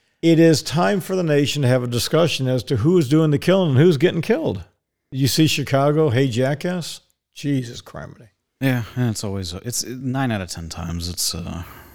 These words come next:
Speaker 2: some rival gang sees somebody else and a bunch of people get caught in the crossfire. It's just a mess.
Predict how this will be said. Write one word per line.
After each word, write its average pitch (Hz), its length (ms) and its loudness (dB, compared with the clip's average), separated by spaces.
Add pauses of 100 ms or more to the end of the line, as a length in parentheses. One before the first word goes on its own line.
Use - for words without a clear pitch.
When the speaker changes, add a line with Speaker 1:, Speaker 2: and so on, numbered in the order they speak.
(260)
Speaker 2:
some 95 280 -4
rival 90 380 -2
gang 85 460 -4
sees 90 320 -2
somebody 95 440 -2
else 85 420 -4
and 82 300 -10
a - 520 -20
bunch 92 180 -6
of 92 120 -8
people 92 300 -12
get 95 160 -12
caught 95 220 -12
in 87 60 -14
the 95 60 -12
crossfire. 82 760 -10
It's 82 200 -6
just - 240 -8
a 62 40 -14
mess. 62 520 -8